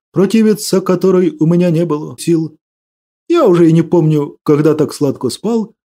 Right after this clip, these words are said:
Проснулся я напротив огромного, грубо вырубленного прямо в дикой скале камина в удобном большом кресле. К слову сказать, я вновь был в своём привычном виде основательно побитого молью старика,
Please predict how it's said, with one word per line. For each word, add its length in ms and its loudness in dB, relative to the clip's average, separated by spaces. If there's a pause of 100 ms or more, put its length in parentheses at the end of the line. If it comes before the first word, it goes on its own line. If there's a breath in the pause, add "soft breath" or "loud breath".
(140)
Проснулся 580 0
я 180 4
напротив 440 0
огромного, 720 -2 (200)
грубо 420 4
вырубленного 760 4
прямо 400 2
в 100 2
дикой 300 2
скале 320 0
камина 640 -2 (160)
в 60 0
удобном 440 4
большом 340 0
кресле. 520 -4 (180)
К 80 -20
слову 340 2
сказать, 480 -6 (380)
я 140 4
вновь 400 2
был 160 2
в 60 -4
своём 360 2
привычном 580 0
виде 440 2 (300)
основательно 920 2
побитого 520 2
молью 320 2
старика, 600 -2